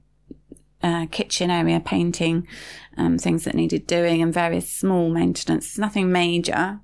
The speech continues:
Hi there, Mike. Um, so all of these things could be done, I said. And so I let them know what was going on. And actually, um, our landlord came to us and said, um, "We do have potential clients that might like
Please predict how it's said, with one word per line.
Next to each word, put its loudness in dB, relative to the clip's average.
Hi 2
there, 2
Mike. -2
Um, 0
so 2
all 2
of -2
these 0
things 0
could -4
be -2
done, 0
I 0
said. -2
And -2
so -4
I 0
let -2
them 2
know 2
what 0
was -4
going -2
on. -2
And 0
actually, 2
um, 0
our 2
landlord 2
came 0
to -2
us -2
and 0
said, -2
um, 0
"We 0
do 0
have 0
potential -4
clients 0
that -4
might 0
like -2